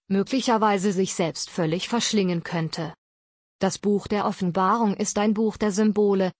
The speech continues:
Offenbarung Kapitel eins, Vers eins. Die Dinge wie ihre Leuchter, Sterne, Harfen, Trompeten, Blitze, Donner,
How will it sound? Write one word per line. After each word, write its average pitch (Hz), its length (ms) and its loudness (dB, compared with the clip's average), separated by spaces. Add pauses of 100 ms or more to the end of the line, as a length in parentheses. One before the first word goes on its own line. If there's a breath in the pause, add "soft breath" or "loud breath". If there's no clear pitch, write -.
Offenbarung 214 680 2
Kapitel 208 500 0
eins, 160 340 -4
Vers 226 300 0
eins. 160 520 -6 (400)
Die 196 100 -2
Dinge 180 300 2
wie 175 100 -2
ihre 214 200 0
Leuchter, 208 520 0 (220)
Sterne, 202 540 2 (220)
Harfen, 185 500 0 (200)
Trompeten, 196 720 -2 (180)
Blitze, 196 560 0 (200)
Donner, 160 400 -2